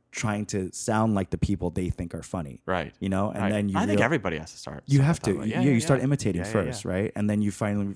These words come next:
Speaker 1: find your voice.
Speaker 2: Yeah.
Speaker 1: You know, that ethereal thing that we all talk about as
Speaker 2: Right.
Speaker 1: artists, like, what's your
Speaker 2: Right.
Speaker 1: voice?
Speaker 2: Right, right, right.
Speaker 1: You know? And, um, I think I'm finally there. I just have to get better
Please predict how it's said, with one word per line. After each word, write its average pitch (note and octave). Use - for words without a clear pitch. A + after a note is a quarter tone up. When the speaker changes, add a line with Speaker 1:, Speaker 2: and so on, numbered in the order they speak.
Speaker 1:
find G2
your F#2
voice. F#2+
Speaker 2:
Yeah. F2
Speaker 1:
You G2+
know, G2
that G#2
ethereal B2
thing G#2+
that G2
we G2
all F#2+
talk F#2+
about F#2
as F2+
Speaker 2:
Right. G2
Speaker 1:
artists, F#2
like, -
what's F#2+
your G2
Speaker 2:
Right. F2+
Speaker 1:
voice? F2
Speaker 2:
Right, F2
right, F2+
right. F2
Speaker 1:
You F#2
know? F#2+
And, A2
um, G#2
I B2+
think E3
I'm B2
finally C3+
there. G#2
I A2
just A2+
have B2
to B2+
get G2+
better G#2+